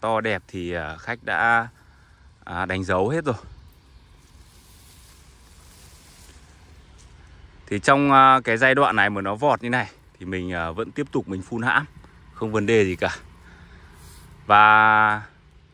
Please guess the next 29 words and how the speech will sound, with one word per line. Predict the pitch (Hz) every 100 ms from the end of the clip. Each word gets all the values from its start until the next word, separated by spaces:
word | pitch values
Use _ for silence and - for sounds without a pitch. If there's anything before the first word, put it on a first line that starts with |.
| _ _ _ - - - -
cái | 104 110
thời | - 143 113
gian | 143 139 135
đôn | 135 127
đảo | 123 98 -
của | 92 92
năm | 117
nay | 135 135 - -
như, | 110 120 117
à, | 113 110
nhà | 107
mình, | 98 98 90
à, | 87 85 82
dự | 82 107 -
kiến | 98 120
là | 123
mình, | 98 90 90
à, | 82 82 82 - - - - - - - -
à, | 85 85 85
nhìn | 87 107 107
cây | 90 113 110
này | 90
này, | 85 - - - - - - -
phun | 110 104
đứng, | 98 95 139
à, | 147 131 127 120 120
hết | 120 151
răm | 127 127 113
lại. | 113